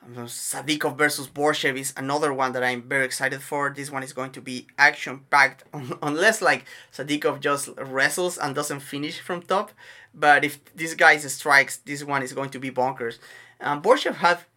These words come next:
has been making, uh, improvements in the, in the wrestling, so who knows? Uh, Rambeski versus Ro-, uh, the thing with this card is that it doesn't have any bad fight. That's, I think that this is a first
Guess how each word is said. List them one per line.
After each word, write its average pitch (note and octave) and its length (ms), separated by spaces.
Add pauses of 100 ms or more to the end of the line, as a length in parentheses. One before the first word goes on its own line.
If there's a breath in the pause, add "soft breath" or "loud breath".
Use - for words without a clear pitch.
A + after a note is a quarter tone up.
(240)
has F#3 180
been F#3 220
making, D#3 420
uh, B2 180 (140)
improvements C3+ 640
in C3 300
the, B2+ 360
in C3+ 80
the B2 80
wrestling, B2+ 380
so B2+ 220
who C3 120
knows? C#3 260 (920 loud breath)
Uh, B2 640 (140)
Rambeski C#3+ 500
versus C3 300
Ro-, D#3+ 300 (220)
uh, C3+ 80 (280)
the D3+ 120
thing C4 220
with C4+ 180
this A#3+ 180
card B3+ 360
is F#3+ 160
that E3+ 300 (280)
it D3+ 140
doesn't E3 300
have D#3+ 320 (440)
any G#3 320
bad D#3 240
fight. C3 360
That's, C#3+ 380 (560 soft breath)
I E3 120
think E3+ 280
that D3+ 200
this E3+ 200
is E3 140
a C#3+ 60
first - 640